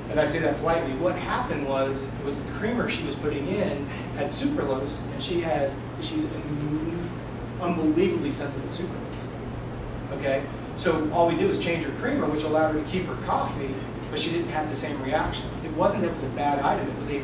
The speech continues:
reaction. That's what I want, 'cause that's the whole idea behind a glycemic index, your carbohydrate intolerant.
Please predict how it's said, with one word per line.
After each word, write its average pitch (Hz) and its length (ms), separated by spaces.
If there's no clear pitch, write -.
reaction. - 680
That's 156 160
what 180 100
I 170 40
want, 165 240
'cause 170 100
that's - 240
the - 80
whole - 180
idea 170 280
behind 160 240
a 143 40
glycemic 156 600
index, 190 480
your 147 160
carbohydrate 160 720
intolerant. 147 600